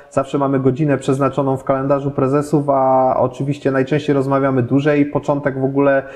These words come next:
e, polega na tym, że analizujemy jeszcze mecze weekendowe, nasze, rywali i tak dalej, więc jakby jest duża rozmowa o tym, kto, kto fajnie wypadł, kto gorzej, kto, jakieś sytuacje kminimy i tak dalej, więc jakby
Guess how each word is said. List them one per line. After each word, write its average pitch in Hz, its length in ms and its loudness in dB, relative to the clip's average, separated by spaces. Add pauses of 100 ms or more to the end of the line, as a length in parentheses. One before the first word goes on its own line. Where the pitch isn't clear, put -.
(160)
e, 131 100 2
polega 139 380 0
na 139 140 -2
tym, 139 160 -2
że 135 140 2
analizujemy 135 600 0
jeszcze 131 240 0
mecze 135 540 0
weekendowe, 127 680 2
nasze, 131 480 0
rywali 120 520 0
i 113 40 -2
tak 120 260 -2
dalej, 131 300 0
więc 123 220 -2
jakby 131 340 -2 (260)
jest 127 160 2
duża 143 240 4
rozmowa 135 540 0
o 123 120 2
tym, 123 240 -2
kto, 131 540 0
kto 131 140 -2
fajnie 131 380 -2
wypadł, 123 340 -2
kto 135 200 -2
gorzej, 127 480 0
kto, 131 500 0
jakieś 131 400 2
sytuacje 151 600 0
kminimy 135 520 0
i 123 80 0
tak 127 200 -2
dalej, 139 220 0
więc 135 180 -2
jakby 143 260 0